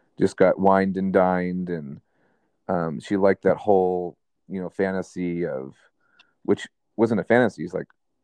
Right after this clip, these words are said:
true, of, like, living, like, this fairy tale life, right? But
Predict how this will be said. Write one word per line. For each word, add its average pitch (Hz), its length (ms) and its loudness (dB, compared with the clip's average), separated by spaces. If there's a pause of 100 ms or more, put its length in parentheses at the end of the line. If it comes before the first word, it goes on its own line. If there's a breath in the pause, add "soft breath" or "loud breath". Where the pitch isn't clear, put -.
true, 107 340 2
of, 87 100 -10
like, 90 180 -6
living, 95 320 -4
like, 87 180 -8
this 87 140 -12
fairy 92 260 4
tale 82 220 -2
life, 90 340 0 (380)
right? 90 340 -2 (120)
But 92 240 0